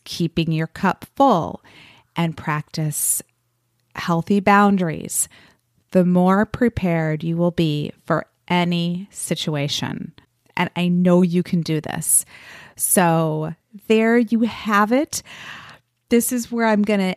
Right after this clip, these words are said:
end for today. And I am just so happy that you joined me. Remember, at the very, very least, to take just a few minutes each day to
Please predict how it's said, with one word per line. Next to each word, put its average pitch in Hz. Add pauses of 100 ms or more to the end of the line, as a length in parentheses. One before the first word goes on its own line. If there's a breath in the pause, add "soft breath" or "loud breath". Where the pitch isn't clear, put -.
end 247
for 226
today. 202
And 185
I 190
am 196
just -
so 254
happy 233
that -
you 196
joined 214
me. 214 (880 loud breath)
Remember, 214
at 190
the 214
very, 220
very 202
least, 190 (240)
to -
take - (600)
just 262 (100)
a 196
few 190
minutes 170 (100)
each 185
day 156 (920)
to -